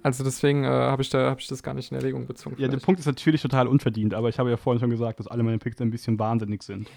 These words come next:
Speaker 1: Ja, ich muss aber auch sagen, eine reine Videospielwelt hätte ich auch schwieriger gefunden, weil ja eigentlich jede Videospielwelt immer irgendeinen Konflikt in sich birgt, weswegen sie ja
Speaker 2: Ja, hab ich, hab ich dummerweise nur, nur das gelesen. Ähm,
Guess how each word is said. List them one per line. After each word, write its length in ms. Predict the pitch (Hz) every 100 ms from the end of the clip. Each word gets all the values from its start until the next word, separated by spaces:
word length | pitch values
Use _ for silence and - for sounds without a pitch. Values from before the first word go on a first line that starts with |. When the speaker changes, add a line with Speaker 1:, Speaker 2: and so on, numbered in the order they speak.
| -
Speaker 1:
Ja, 260 | 113 123 139
ich 180 | 156 175
muss 140 | 185
aber 120 | 190 151
auch 60 |
sagen, 280 | - 160 156
eine 180 | - 147
reine 220 | 139 160
Videospielwelt 640 | 151 151 147 - 143 143 143
hätte 180 | 151 131
ich 80 |
auch 140 | 147 135
schwieriger 340 | 151 139 131
gefunden, 360 | 120 - 123 117
weil 160 | 123 127
ja 100 | 127
eigentlich 320 | 135 135 135
jede 260 | 147 143 139
Videospielwelt 640 | 139 139 - 139 135 135
immer 160 | 156 143
irgendeinen 320 | 147 135 139
Konflikt 420 | 143 - 170 -
in 140 | 147 123
sich 240 | 131 -
birgt, 480 | - 139 147 - - - - 202
weswegen 340 | - - 139 135
sie 140 | 131
ja 300 | 127 123 - - _ - -
Speaker 2:
Ja, 160 | 139
hab 340 | 147 123 - 160
ich, 120 | -
hab 140 | 143
ich 80 | 151
dummerweise 360 | 156 143 143 139
nur, 200 | 147 143
nur 140 | 139
das 180 | 139 -
gelesen. 500 | 127 123 156 117 117 - - - - _
Ähm, 380 | - 117 110 104